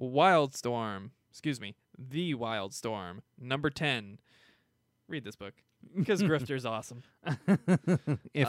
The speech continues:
Speaker 2: for
Speaker 1: Uh,
Speaker 2: that character alone.
Speaker 1: I love Grifter. He's so cool. Uh, we have Trinity number sixteen, which has a pretty decent cover and a really cool variant cover. Um,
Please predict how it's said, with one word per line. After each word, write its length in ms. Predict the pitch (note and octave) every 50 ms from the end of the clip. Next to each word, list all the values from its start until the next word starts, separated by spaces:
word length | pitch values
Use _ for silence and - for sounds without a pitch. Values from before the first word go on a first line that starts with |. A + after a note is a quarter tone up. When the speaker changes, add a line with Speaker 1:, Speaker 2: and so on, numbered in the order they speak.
| B2
Speaker 2:
for 120 | B2+ B2+ A#2+
Speaker 1:
Uh, 40 | A2
Speaker 2:
that 220 | A#2+ B2+ A#2 -
character 400 | - B2+ A2+ G#2 G2 - A2+ G2+
alone. 420 | G2+ G2+ G2+ F#2+ F2+ F2 F2 F2 F2
Speaker 1:
I 80 | - E3
love 180 | A2+ G2+ G2 - _
Grifter. 300 | - - - - - G#2+ - _ _ _ _ _ _ _ _ _ _ _ _
He's 120 | - D#3 -
so 160 | - G#2 G#2 _
cool. 300 | - - G2 G2 A2 - _ _ _ _ _ - - - _ _ _ _ _ - -
Uh, 240 | C3+ C3+ C3+ C#3 C3+
we 80 | C3+ D3
have 160 | C#3+ C#3 C3
Trinity 520 | - - F#3+ F#3+ F3 D#3+ D3+ C3+ B2 A#2 A2
number 240 | A#2 B2+ C#3 C3+
sixteen, 560 | C3 - - - - - D#3+ D#3 C#3 B2+ A#2 A2+
which 120 | A2+ -
has 160 | C#3+ C#3+ C#3+ C3+
a 60 | B2
pretty 400 | - D3 C3+ C3 C3 B2+ B2 - _ _ _ _ _ _ _ _ _ _ _ _ _
decent 360 | - D3 C#3+ C#3 - B2+ A2 -
cover 400 | C#3+ C3 C3 C3+ C3+ D3 D#3 - - -
and 420 | - A#2+ A#2+ A#2+ A#2+ A#2+ A#2+ A#2 - -
a 160 | A2 A2+ A#2
really 220 | B2 B2+ B2+ B2+
cool 240 | - - C#3+ B2+ B2+
variant 320 | B2 B2+ C3+ B2 G#2+ G2+
cover. 280 | - A2 G#2 G2+ G#2 G#2+ _ _ - - - _ _ _ - -
Um, 560 | - B2 B2+ B2+ B2+ B2+ B2 B2+ B2+ C3 C3